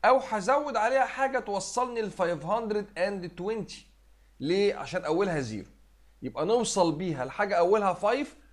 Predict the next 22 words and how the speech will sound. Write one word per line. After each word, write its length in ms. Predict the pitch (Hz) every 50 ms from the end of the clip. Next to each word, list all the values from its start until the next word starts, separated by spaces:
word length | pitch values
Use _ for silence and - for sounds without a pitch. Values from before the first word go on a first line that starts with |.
| - _ -
او 80 | 139
حاجه 260 | - - 220 196 196 170
اولها 360 | 175 175 196 196 180 160 143
زيرو. 300 | 123 117 117 107 101 - - _ _ _ _ _ _ - _ - _ -
طيب 260 | - 180 185 180 160
عشان 220 | 156 151 131 160 185
اوصل 280 | 220 220 - 214 196
من 120 | 185 180 175
هنا 160 | 202 214 220
لهنا 420 | 196 185 214 226 202 147 - - - - - -
هنكاونت 560 | - 147 156 156 - 208 214 214 196 - -
قد 240 | 139 160 160 143 139
ايه؟ 360 | 170 175 175 175 175 175 - - - _ _ _ _ _ _ _ _ _ -
فايف 200 | 147 147 139 135
هندرد 380 | 170 190 190 175 165 156 - -
تويلف، 400 | 170 190 233 254 254 240 196 151
ثيرتين، 440 | - - 160 143 131 - 214 240 180
فورتين، 360 | - 180 160 156 - 247 214
فيفتين، 320 | - 208 - - 185 180
يبقى 220 | 175 - - 180 -
فور 420 | - 208 214 190 151 117 - - - - - _ - - - - 147 156 156 156 190 190 - - 175 202 208 185 165 151 - 160 - - 190
عندي، 460 | 185 165 143 139 127 107 - -